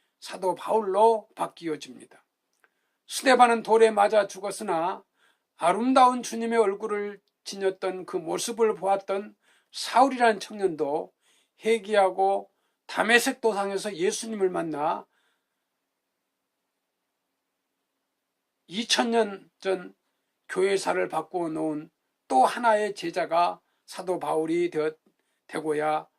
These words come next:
말았던 것입니다. 백석교회 성도 여러분,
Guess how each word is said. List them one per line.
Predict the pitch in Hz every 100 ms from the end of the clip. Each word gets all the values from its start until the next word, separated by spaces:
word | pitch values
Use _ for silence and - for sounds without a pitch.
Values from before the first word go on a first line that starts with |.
| _
말았던 | - 151 143 151 139
것입니다. | 131 - - - - _ _ _ _ _ _ _ _ _ _ _ _ _ _ _
백석교회 | - 175 196 185 185 190 180 170 -
성도 | - 180 160
여러분, | 156 175 151 110